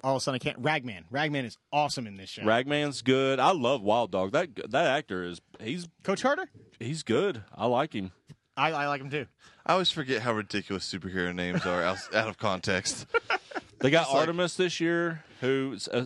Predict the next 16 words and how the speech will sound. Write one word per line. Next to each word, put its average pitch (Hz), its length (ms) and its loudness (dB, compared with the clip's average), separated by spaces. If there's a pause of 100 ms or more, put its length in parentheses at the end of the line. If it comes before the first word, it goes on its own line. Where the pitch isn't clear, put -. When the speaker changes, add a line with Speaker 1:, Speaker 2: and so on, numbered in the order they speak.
Speaker 2:
appears 135 400 0
to 135 80 -4
be 135 160 2
traitorous. 139 720 0 (560)
Speaker 1:
Yeah. 113 480 2
Speaker 2:
Um, 107 320 -6 (300)
but 123 140 6
Speaker 3:
Is 131 40 2
he 135 60 -2
Speaker 2:
the 127 60 2
re- 120 120 2
Speaker 3:
Artemis 233 360 0
or 175 60 4
is 139 100 0
he 127 80 -2
Traitormus? 123 640 -4